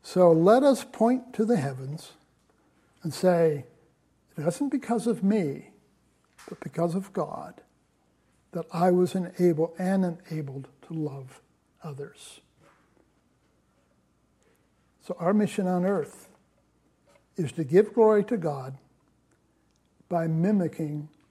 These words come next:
the love of God so the world will see the love of God. And in that, God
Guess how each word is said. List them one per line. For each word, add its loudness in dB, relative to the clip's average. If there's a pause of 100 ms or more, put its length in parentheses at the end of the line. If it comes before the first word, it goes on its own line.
(220)
the -10
love -2
of -4
God -8 (500)
so -6
the -4
world 0
will -8
see -12 (400)
the -8
love -10 (120)
of -20
God. -18 (1200)
And 0
in -2
that, -2
God -2